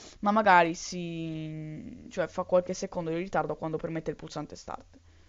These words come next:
O f-, forse ho detto, anzi sicuramente ho detto una cazzata, perché comunque non, non le ho mai provate io queste spunte, di solito ho lasciato sempre così preimpostato, ho toccato solamente queste cose qua.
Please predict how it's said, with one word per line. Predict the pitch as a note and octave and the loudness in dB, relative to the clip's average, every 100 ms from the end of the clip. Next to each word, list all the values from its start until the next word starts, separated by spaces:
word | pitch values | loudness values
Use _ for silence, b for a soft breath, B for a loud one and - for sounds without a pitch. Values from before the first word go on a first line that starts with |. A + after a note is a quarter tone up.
| b - | b -10
O | - | -10
f-, | - - | -10 -18
forse | - A3+ A3+ G3+ | 2 4 4 6
ho | |
detto, | F3+ F#3 F3 | 6 4 0
anzi | G3 F3+ | 0 0
sicuramente | - F3+ G3 G#3 G3+ | -6 -4 -2 -2 -2
ho | D#3+ | -4
detto | - | -2
una | D#3+ D#3+ | -6 -4
cazzata, | F#3+ - D3 - | -6 -4 -6 -6
perché | - - E3 | -10 -6 -6
comunque | F3+ F3+ F3 D#3+ D3+ B B B B B - | -4 -6 -2 -2 -2 B B B B B -4
non, | G#3+ A#3 G#3+ | 2 2 2
non | A3 B3 | 2 4
le | A#3 | 4
ho | |
mai | G#3+ | 4
provate | G#3+ G#3+ A3 G3 | 2 4 4 6
io | F3 | 0
queste | F3 F3 E3+ | 0 -4 -8
spunte, | - F3+ E3+ | -8 -6 -4
di | D#3+ | -4
solito | E3 F#3 F3+ | -2 -4 0
ho | E3 | -4
lasciato | E3 E3+ | -2 -6
sempre | F3+ F3 E3+ | -6 -6 -4
così | E3+ E3 E3 | -6 -6 -4
preimpostato, | E3 D#3+ F3+ - E3 D#3 - | -6 -6 -6 -4 -2 -2 -2
ho | |
toccato | F3+ F3 E3+ | -8 -8 -8
solamente | - E3 E3 E3 - | -6 -4 -4 -4 -8
queste | - F#3 E3 - | -4 -4 -4 -8
cose | E3+ F3+ A3+ | -6 -6 2
qua. | F#3+ G3 | 4 4